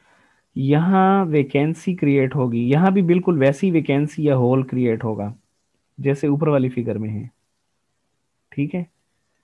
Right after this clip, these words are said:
लेकिन ये होगा temperature की वजह से, ये electron free हो गया। तो अब नीचे वाले free electron और इस electron में क्या difference है? नीचे वाला hole से नहीं निकला, नीचे वाला electron phosphorus का इजाफी electron था।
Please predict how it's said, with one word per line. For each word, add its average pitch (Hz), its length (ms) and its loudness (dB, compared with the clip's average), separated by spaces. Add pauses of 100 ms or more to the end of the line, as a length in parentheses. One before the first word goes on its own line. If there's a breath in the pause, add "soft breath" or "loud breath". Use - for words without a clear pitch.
(600)
लेकिन 156 340 0
ये 156 160 2
होगा 170 260 0
temperature 143 640 0
की 139 140 -4
वजह 107 220 -2
से, 104 260 -12 (600)
ये 127 140 0
electron 127 440 -2
free 123 260 -6
हो 110 160 -6
गया। 104 220 -12 (920)
तो - 80 -4
अब 156 120 2
नीचे 170 340 2
वाले 202 240 6
free 180 240 4
electron 175 460 2
और 160 140 0
इस 160 160 -4
electron 160 360 0
में 147 100 -2
क्या 156 140 0
difference 135 520 2
है? 135 120 2
नीचे 139 380 2
वाला 139 240 4
hole 131 360 2
से 135 180 -2
नहीं 127 280 2
निकला, 117 420 0
नीचे 127 340 2
वाला 127 200 2
electron 123 640 0
phosphorus 127 720 0
का 123 100 0
इजाफी 113 440 0
electron 107 520 -2
था। 101 180 -10